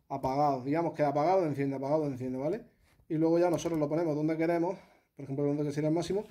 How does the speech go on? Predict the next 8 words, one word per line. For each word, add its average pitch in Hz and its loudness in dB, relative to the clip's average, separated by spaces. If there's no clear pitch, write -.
y 156 2
bloqueamos. 147 4
Bloqueamos. 127 -2
Y 151 -6
ya 160 0
no 170 -2
te 165 -2
deja 165 0